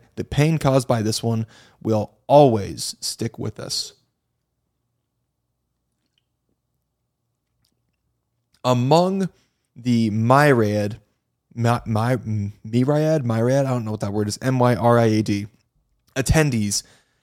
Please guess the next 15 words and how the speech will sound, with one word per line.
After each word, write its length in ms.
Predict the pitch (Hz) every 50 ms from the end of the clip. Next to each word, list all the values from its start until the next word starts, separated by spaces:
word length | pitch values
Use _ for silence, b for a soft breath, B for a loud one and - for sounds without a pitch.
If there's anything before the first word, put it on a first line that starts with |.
| b b b -
was 240 | 123 120 120 110
conservative 800 | - - - 135 120 - - - 185 196 190 185 190 165 - -
pundit 420 | - 147 151 143 151 151 - 110
Ben 200 | 101 120 127 139
Shapiro. 460 | 143 - 143 - - 131 131 123 104 110
He 120 | 117 135
visited 420 | 143 190 190 165 170 151 143 117
the 100 | 104 104
conference's 760 | - - - 123 117 117 - 110 113 107 - - 110 110 101 - -
expo 340 | - 113 - - - 110 110
center 380 | - - 113 110 110 110 110 - b b b b b b b b b
where 100 | - 131
the 100 | 117 113
Daily 440 | 104 - 135 143 170 180 180 196 190
Wire 580 | 156 131 143 147 151 131 113 104 101 - 120